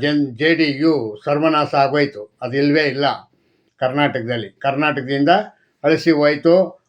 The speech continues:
ಅವ್ರನ್ನೆಲ್ಲಾರನ್ನೂ ಕಾಂಗ್ರೆಸ್ನವರು ನುಂಗಿ ನೀರು ಕುಡಿದ್ಬಿಟ್ರು ಆ ಎಮ್ ಎಲ್ ಎಗಳನ್ನೀಗ. ಒಳ್ಳೊಳ್ಳೆ ಎಮ್ ಎಲ್ ಎಗಳು, ಅರ್ಥ ಆಯ್ತಾ? ಅದ್ರಲ್ಲಿ ನಿಮ್ಮಲ್ಲೂ ಈ ಒಬ್ಬ ಓಟದ ಯಾರೋ, ನೀವು ಒಬ್ರೇನೋ, ನಿಮ್ಮಲ್ಲೂ ಒಂದು ಎಂಟತ್ತು ಜನ ಹೋದ್ರು ಕಾಂಗ್ರೆಸ್ಗೆ.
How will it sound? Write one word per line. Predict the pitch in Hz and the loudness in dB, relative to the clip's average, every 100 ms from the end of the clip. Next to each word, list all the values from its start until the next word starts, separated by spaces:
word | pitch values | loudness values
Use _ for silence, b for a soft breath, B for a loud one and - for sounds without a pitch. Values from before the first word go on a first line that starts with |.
| - | -4
ಅವ್ರನ್ನೆಲ್ಲಾರನ್ನೂ | 143 147 151 160 165 147 151 | -2 0 -2 0 2 0 -4
ಕಾಂಗ್ರೆಸ್ನವರು | - 147 160 156 151 - 147 147 165 | -2 0 2 2 0 0 0 2 4
ನುಂಗಿ | 147 151 151 151 | 4 2 0 -2
ನೀರು | 139 143 156 | 0 0 0
ಕುಡಿದ್ಬಿಟ್ರು | 151 139 123 120 117 | -2 -6 -6 -8 -6
ಆ | 117 131 135 | -2 2 2
ಎಮ್ | 131 127 127 | 2 0 -4
ಎಲ್ | 135 | -4
ಎಗಳನ್ನೀಗ. | 131 123 120 113 101 - _ _ _ _ _ _ _ | -4 -4 -8 -10 -12 -16 _ _ _ _ _ _ _
ಒಳ್ಳೊಳ್ಳೆ | 139 196 233 226 | 0 4 4 4
ಎಮ್ | 208 190 | 4 2
ಎಲ್ | 185 | 2
ಎಗಳು, | 180 160 123 104 - - _ _ _ _ _ _ _ _ - | 0 -2 -6 -12 -20 -20 _ _ _ _ _ _ _ _ -4
ಅರ್ಥ | 139 - | -2 0
ಆಯ್ತಾ? | 156 143 117 107 _ _ _ _ _ - | 0 -2 -8 -10 _ _ _ _ _ -4
ಅದ್ರಲ್ಲಿ | 165 196 185 180 | 0 2 2 2
ನಿಮ್ಮಲ್ಲೂ | 208 208 208 202 | 4 2 2 0
ಈ | 196 | 2
ಒಬ್ಬ | 180 175 156 | 2 2 2
ಓಟದ | 170 170 165 170 156 131 117 - | 2 2 2 0 0 -2 -6 -4
ಯಾರೋ, | 151 160 160 156 147 _ _ _ _ _ _ _ | 0 2 0 -2 -8 _ _ _ _ _ _ _
ನೀವು | 123 | -6
ಒಬ್ರೇನೋ, | 131 127 170 185 170 151 | -6 0 2 2 2 -2
ನಿಮ್ಮಲ್ಲೂ | 143 156 165 170 170 165 | -4 -2 0 2 2 0
ಒಂದು | 160 156 | -2 -4
ಎಂಟತ್ತು | 147 156 143 | -4 -4 -2
ಜನ | 156 160 | 2 2
ಹೋದ್ರು | 156 156 143 151 151 147 135 | 2 2 0 0 0 0 0
ಕಾಂಗ್ರೆಸ್ಗೆ. | 147 156 147 143 - 143 143 | 0 2 0 -2 0 2 2